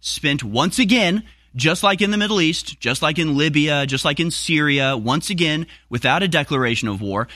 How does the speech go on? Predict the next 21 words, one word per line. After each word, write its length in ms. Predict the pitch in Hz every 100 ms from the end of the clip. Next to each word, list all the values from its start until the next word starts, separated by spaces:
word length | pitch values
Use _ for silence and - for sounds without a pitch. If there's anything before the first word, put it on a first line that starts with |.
| -
without 320 | 135 151 190
making 280 | 185 165 151
the 100 | 135
argument 260 | 135 131 123
for 120 | 139
the 100 | 120
American 360 | 117 117 117
people 340 | 117 113 123 117
why 260 | 117 127
we 140 | 127 127
should 180 | - 127
be 100 | 120
involved 380 | 113 113 110
in 80 | 120
these 140 | 117 117
overseas 420 | 107 110 120 107
conflicts, 540 | - 92 101 110 - _ - _ _
without 320 | 143 156 156
ever 280 | - 190 190
even 400 | 170 175 170 156 135 _ _ _ _ _ _ _ _ _ _ -
suggesting 880 | - 180 135 180 214 - 147 87